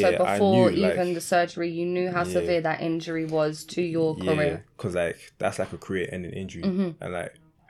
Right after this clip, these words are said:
Speaker 1: people don't recover the same way.
Speaker 2: And you've always
Speaker 1: So
Speaker 2: known of that before even the
Speaker 1: Yeah.
Speaker 2: injury happened to you?
Speaker 1: Yeah.
Speaker 2: Yeah.
Speaker 1: Um,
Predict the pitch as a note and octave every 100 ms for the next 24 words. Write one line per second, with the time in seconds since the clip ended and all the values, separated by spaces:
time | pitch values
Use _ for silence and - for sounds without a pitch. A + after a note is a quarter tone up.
0 | _ _ _ - _ _ - G#2+ G2 G2
1 | - F#2 - F#2 F2 - F#2 F2 F2+ F#2+
2 | B2+ - _ _ _ _ _ - G3+ G#3+
3 | G3+ G#3 G3+ G3+ F#3+ F#3+ F3 E3+ - E3+
4 | F#3 F3 - F3+ F3 E3+ F#3+ E3+ E3 D#3+
5 | D#3+ D#3 D#3+ - E3 C#3+ D3+ - - F#3
6 | E3+ D#3+ - _ _ - F2+ F2 F2 E2+